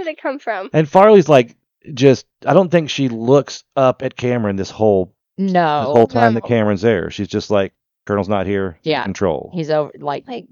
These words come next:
Speaker 3: "Basically, leave me alone. There's
Speaker 2: When
Speaker 3: no purpose for you to be here."
Speaker 2: "Oh, before you go, when you see him, tell him this."
Speaker 3: Yeah.
Speaker 1: Right.
Speaker 3: And then
Speaker 1: "Go
Speaker 3: and
Speaker 1: bother my dad. I don't have time for you right now."
Speaker 3: Yeah. Cameron, Cameron wants to drop in a little bit there, too, and just say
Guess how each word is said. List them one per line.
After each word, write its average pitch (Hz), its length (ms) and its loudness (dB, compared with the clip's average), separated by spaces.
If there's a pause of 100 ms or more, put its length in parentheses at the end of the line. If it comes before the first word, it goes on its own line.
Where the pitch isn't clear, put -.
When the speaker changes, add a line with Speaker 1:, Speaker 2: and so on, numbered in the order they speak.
Speaker 3:
"Basically, 151 500 -4
leave 147 220 -8
me 139 140 -10
alone. 87 280 -12
There's 110 160 -8
Speaker 2:
When 214 120 -2
Speaker 3:
no 151 100 -6
purpose 135 440 -8
for 151 120 -6
you 135 200 -4
to 131 60 -6
be 127 200 -8
here." 135 180 -8
Speaker 2:
"Oh, 139 180 8
before 127 320 4
you 123 120 2
go, 117 240 6
when 104 200 2
you 98 80 -4
see 113 200 -2
him, 98 100 -2
tell 101 240 0
him 92 160 -2
this." 82 340 -8
Speaker 3:
Yeah. 160 220 -6
Speaker 1:
Right. 233 420 -2
Speaker 3:
And 185 120 0
then 190 200 -2
Speaker 1:
"Go 381 120 2
Speaker 3:
and 415 120 2
Speaker 1:
bother 427 180 4
my 339 140 6
dad. 226 460 0
I 220 80 -2
don't 262 200 0
have 262 160 -10
time 233 260 -6
for 226 80 -6
you 220 120 -6
right 208 160 -6
now." 208 300 -4
Speaker 3:
Yeah. 170 360 -4
Cameron, 247 640 0
Cameron 240 380 -2
wants 202 260 -4
to 180 80 -10
drop 185 320 0
in 180 140 0
a 170 80 -6
little 165 220 0
bit 156 260 -4
there, 160 200 0
too, 156 240 -2
and 147 140 -6
just 147 220 -10
say 139 380 -6